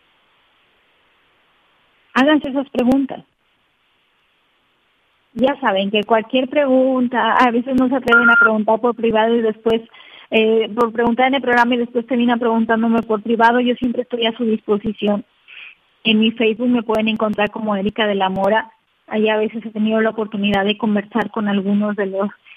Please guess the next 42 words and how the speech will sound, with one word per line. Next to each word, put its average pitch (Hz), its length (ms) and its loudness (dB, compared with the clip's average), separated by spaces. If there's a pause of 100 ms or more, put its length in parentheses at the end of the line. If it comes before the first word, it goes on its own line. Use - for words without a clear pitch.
(120)
radioescuchas. 220 720 0 (600)
A 240 140 4
veces 247 260 0
no 277 200 2
tengo 277 320 0
tiempo 254 440 0
de 269 100 -2
hacer 240 180 -2
una 240 180 2
llamada, 226 320 2
a 226 60 2
veces 247 280 -4
me 226 140 0
llaman. 214 500 2 (460)
A 254 80 4
veces 262 180 0
no 285 120 0
tengo 254 220 -4
tiempo 240 260 -2
de 247 60 0
hacer 240 100 -4
una 226 100 -4
llamada 202 360 0
porque 226 260 -4
igual 196 260 0
estoy 220 400 0
en, - 240 -6
en 214 180 0
consultas 214 540 -2
en 214 120 -6
la 208 100 -4
semana, 208 400 2
pero 214 160 0
saben 240 300 2
que 240 100 0
cuando 208 240 -2
tengo 220 240 -2
oportunidad, 214 640 2 (480)
aunque 233 280 0
sea 247 120 -6
el 233 80 -2
mensajito, 254 760 -2